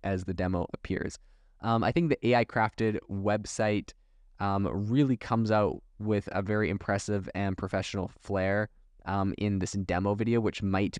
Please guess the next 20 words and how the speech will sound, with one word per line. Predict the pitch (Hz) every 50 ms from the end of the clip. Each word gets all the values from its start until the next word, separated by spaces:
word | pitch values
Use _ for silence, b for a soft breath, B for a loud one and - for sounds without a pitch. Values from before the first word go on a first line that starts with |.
| -
be | - 104 101 -
a | 82 95
little | 101 113 131 190 226 226 208 190
bit | 170 147 101 -
generic, | - 104 104 101 101 107 113 - -
but | - 107 104
it | 107 107
is | 95 101 104 101 101
way, | 101 104 104 104 110 117 127 131 127 123 120 113 110
way | 104 107 110 113 110 104
ahead | 101 113 110 101
of | 104 95
anything | 101 98 98 98 - 101 101 98
achievable | - - - 104 101 98 90 98 92 90
on, | 95 92 92 90 90 98 123 _ -
you | 95 98 78
know, | 71 - - - _ _ _ _ - _ - 95
WordPress | 95 92 101 104 104 104 95 - - 107 104 101 - - -
per | - 110 104
se, | - - - 110 104 104 104 104 104 104 101